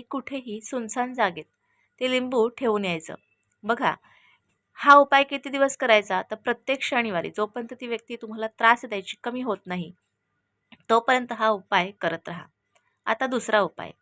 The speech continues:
कधी-कधी असं होतं ना की आपल्याला आपलं काम जवळजवळ नव्याण्णव टक्के होतं आणि एक टक्का व्हायचं बाकी राहतं आणि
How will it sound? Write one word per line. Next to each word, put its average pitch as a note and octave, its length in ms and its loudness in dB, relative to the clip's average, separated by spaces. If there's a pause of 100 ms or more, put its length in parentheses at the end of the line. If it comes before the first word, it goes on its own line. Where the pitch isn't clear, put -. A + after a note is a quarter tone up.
(460)
कधी-कधी D4 520 4
असं C#4 240 6
होतं C4+ 260 0
ना B3 140 0
की A3 280 -10
आपल्याला G#3+ 500 4 (100)
आपलं G#3 260 0 (200)
काम A#3+ 280 8 (180)
जवळजवळ B3+ 540 10
नव्याण्णव B3 540 8
टक्के C4+ 220 -2
होतं G#3 280 2 (600)
आणि C4+ 220 6 (100)
एक D4 220 4
टक्का D4 280 6
व्हायचं C4 380 6
बाकी A3+ 280 4
राहतं B3 320 -2 (500)
आणि G3 180 -2